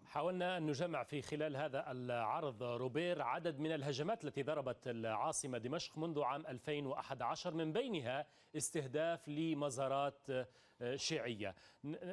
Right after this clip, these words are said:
ن-، نجمل، آه، أبرز هذه التفجيرات. طبعًا أولها كان وقع في نهاية ألفين وأحد عشر،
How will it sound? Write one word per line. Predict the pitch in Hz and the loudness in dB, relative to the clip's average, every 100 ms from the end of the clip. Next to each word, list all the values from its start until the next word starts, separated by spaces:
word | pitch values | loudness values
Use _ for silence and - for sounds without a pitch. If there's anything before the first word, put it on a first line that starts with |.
| 208 185 160 190 - | -8 -10 -8 -8 -6
ن-، | 180 202 262 220 | 0 0 2 0
نجمل، | 233 202 196 185 180 | 0 0 0 -2 -2
آه، | 170 175 | 0 0
أبرز | 214 190 147 135 | 2 2 2 0
هذه | 180 240 180 135 151 160 | 0 2 0 2 0 0
التفجيرات. | 135 135 127 120 175 117 110 139 151 208 - | 0 -2 -2 0 -2 -4 0 2 4 2 0
طبعًا | 170 143 170 | 0 0 0
أولها | 160 190 160 165 - - - _ | 0 2 2 0 -2 -12 -20 _
كان | 180 175 180 175 | 0 2 0 -2
وقع | 156 196 - 143 | 0 0 0 -2
في | - 147 | 0 -2
نهاية | 143 156 156 | 0 0 -2
ألفين | 131 156 143 | -2 -2 0
وأحد | 139 - - 143 131 139 139 | 0 -2 -4 -2 0 0 0
عشر، | 113 110 165 - 226 | 0 0 0 0 -2